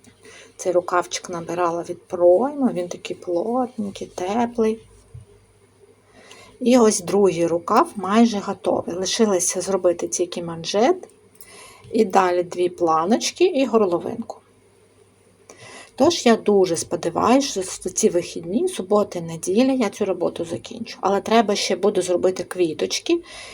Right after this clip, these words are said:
як прикраси. Зв'язати декілька квіточок і нашити знизу.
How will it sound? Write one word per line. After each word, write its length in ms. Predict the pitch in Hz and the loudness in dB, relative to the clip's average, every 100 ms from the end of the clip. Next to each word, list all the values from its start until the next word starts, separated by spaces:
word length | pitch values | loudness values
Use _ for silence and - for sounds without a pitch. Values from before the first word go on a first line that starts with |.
| - | -4
як 200 | 190 208 | -2 0
прикраси. 800 | - 208 - 202 160 117 - - - _ _ - - - - | -2 -2 0 -2 -2 -4 -8 -10 -16 _ _ -20 -20 -20 -14
Зв'язати 640 | - 185 196 180 185 - | -6 0 2 4 2 0
декілька 460 | 170 165 - 165 - | -6 -8 -8 -10 -8
квіточок 680 | - 233 349 262 - 214 - | -2 -2 -2 -4 -8 -8 -4
і 60 | 208 | -4
нашити 560 | 196 185 - 160 - | -2 -4 -6 -8 -10
знизу. 540 | 160 - 165 165 180 | -10 -8 -8 -8 -12